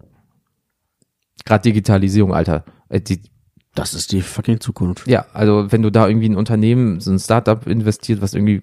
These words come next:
Speaker 1: gut, äh, was kann, dann hast du auch selbst ja irgendwie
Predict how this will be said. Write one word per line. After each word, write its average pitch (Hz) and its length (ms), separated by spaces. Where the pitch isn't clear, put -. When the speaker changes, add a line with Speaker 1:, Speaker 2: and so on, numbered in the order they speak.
Speaker 1:
gut, - 320
äh, 67 280
was 104 260
kann, 123 260
dann 98 360
hast - 180
du 95 60
auch 90 120
selbst - 340
ja 90 120
irgendwie 87 220